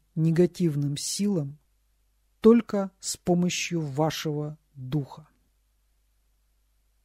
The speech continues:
Открою вам секрет, что в воплощении и сейчас находятся люди, которые противостоят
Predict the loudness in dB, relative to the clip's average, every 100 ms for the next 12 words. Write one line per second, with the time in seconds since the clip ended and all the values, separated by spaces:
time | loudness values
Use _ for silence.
0 | _ _ _ _ _ _ _ _ _ _
1 | _ _ _ _ _ _ _ _ _ -2
2 | -2 2 6 8 8 6 2 2 -4 -2
3 | -2 -2 -4 -12 -20 _ _ _ _ _
4 | _ _ _ -12 -12 -2 2 4 2 -2
5 | 0 0 0 0 -2 -2 -2 2 2 2
6 | 0 -4 -10 _ -8 -4 -2 -2 -2 -4
7 | -4 -4 -12 -16 _ _ _ _ _ -2
8 | 0 2 2 2 0 -2 -2 0 0 -2
9 | -6 -8 _ _ _ _ _ _ _ _
10 | _ _ 0 2 6 6 6 4 2 0
11 | 2 0 0 0 2 2 0 -2 _